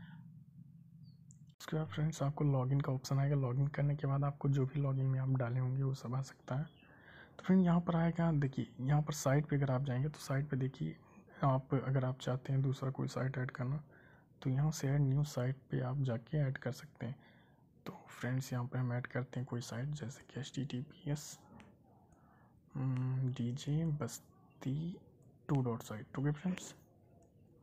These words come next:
ये ऐड कर दिया मैंने। तो यहाँ पर अगर आपका एडल्ट कंटेंट है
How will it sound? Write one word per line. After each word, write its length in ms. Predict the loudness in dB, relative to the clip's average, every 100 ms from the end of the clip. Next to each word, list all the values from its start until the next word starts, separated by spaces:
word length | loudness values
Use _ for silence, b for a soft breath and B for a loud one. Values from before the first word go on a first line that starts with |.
| -8 -2
ये 220 | 0 0
ऐड 100 | -2
कर 180 | -2 -2
दिया 160 | 0
मैंने। 260 | 0 0 -2
तो 220 | -4 -4
यहाँ 280 | 0 2 2
पर 420 | 0 -2 -2 -8 -4
अगर 140 | 0
आपका 280 | 0 0 -4
एडल्ट 360 | 0 2 0 0
कंटेंट 460 | 0 0 0 0
है 100 | -2